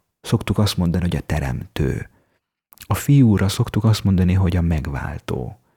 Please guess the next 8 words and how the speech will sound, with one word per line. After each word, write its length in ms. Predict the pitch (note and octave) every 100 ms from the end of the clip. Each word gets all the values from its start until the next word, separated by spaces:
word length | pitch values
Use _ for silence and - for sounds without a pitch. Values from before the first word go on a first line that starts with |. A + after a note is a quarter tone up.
| _ _ _ _
A 120 | G#2+
lélekre 520 | G#2+ A2+ G#2+ G2 G2
szoktuk 360 | - G2 G2 F#2+
azt 200 | G2 -
mondani, 320 | F#2 F2 F2
hogy 180 | F2 F2
a 60 |
megszentelő. 1000 | F2+ E2 - - D2+ E2 - B1+ G#1 -